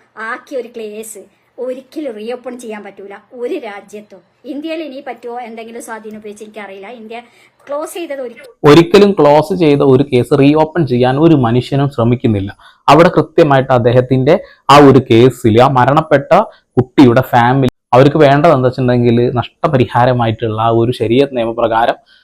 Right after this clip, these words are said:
Speaker 2: ഇത് ഒരുപാട് ആളുകൾക്ക് അറിയുന്ന കാര്യം തന്നെയല്ലേ, ആ ഒരു നിയമമാണ് അവിടെ ഉപയോഗിക്കുന്നത്. ഈ ഒരു കാര്യത്തിൽ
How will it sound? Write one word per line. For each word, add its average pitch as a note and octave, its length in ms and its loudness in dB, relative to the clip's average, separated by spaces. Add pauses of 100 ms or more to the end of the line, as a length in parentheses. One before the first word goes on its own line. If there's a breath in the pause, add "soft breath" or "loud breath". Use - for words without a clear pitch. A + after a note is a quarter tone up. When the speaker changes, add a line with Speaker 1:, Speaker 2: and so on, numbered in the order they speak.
(180)
Speaker 2:
ഇത് C#3+ 320 6
ഒരുപാട് B2+ 440 2
ആളുകൾക്ക് F3 320 2
അറിയുന്ന E3 300 0
കാര്യം D#3 260 -2
തന്നെയല്ലേ, G#2+ 400 -10 (180)
ആ F#3+ 180 6
ഒരു E3 220 6
നിയമമാണ് B2+ 460 0
അവിടെ A#2 180 2
ഉപയോഗിക്കുന്നത്. G#2+ 520 -2 (340 soft breath)
ഈ D#3 80 6
ഒരു D#3 120 6
കാര്യത്തിൽ B2+ 580 2